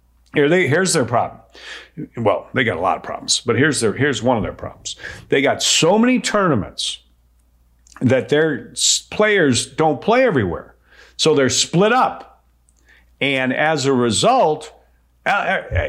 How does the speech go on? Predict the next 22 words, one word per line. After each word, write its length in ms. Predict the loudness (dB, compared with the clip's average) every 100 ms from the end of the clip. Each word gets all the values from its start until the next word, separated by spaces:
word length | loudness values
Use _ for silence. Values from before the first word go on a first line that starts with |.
| -2
the, 200 | -2 0
the 140 | -2
fields 420 | 0 2 4 4 0
are 80 |
gonna, 480 | 0 0 -2 -6 -12 -2
they're 260 | 0 0
terrible 460 | 0 0 2 2 2
anyways, 560 | 4 2 2 0 -2 -2
but 140 | -2
now 160 | 0 0
they're 120 | 0
gonna 140 | 0
be 80 | 0
even 300 | 0 -2 2
worse 320 | 2 4 0
because 440 | -4 -2 -2 -2 -6
players 440 | -2 0 0 0
don't 200 | -2 0
play 200 | 0 2
all 120 | 2
the 100 | 0
tournaments. 420 | -2 0 0 -2